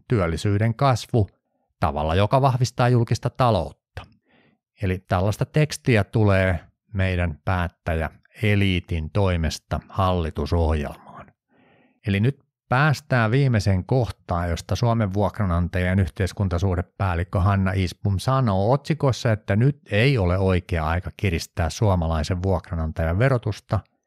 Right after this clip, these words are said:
ja lopettaa kirjoituksensa siihen, että suunnitelmat taloyhtiölainojen verovähennysoikeuden poistamiseksi olisi syytä haudata lopullisesti.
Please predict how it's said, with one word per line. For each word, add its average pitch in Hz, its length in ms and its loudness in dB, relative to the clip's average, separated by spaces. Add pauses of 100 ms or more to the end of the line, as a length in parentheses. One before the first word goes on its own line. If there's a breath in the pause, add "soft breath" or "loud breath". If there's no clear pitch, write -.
(720 soft breath)
ja 120 100 2
lopettaa 113 580 0
kirjoituksensa 85 720 -2
siihen, 90 500 -2
että 90 220 -4
suunnitelmat 92 760 2
taloyhtiölainojen 85 1000 0
verovähennysoikeuden 92 1080 2
poistamiseksi 85 880 0
olisi 95 280 -2
syytä 101 380 0
haudata 87 560 0
lopullisesti. - 920 -6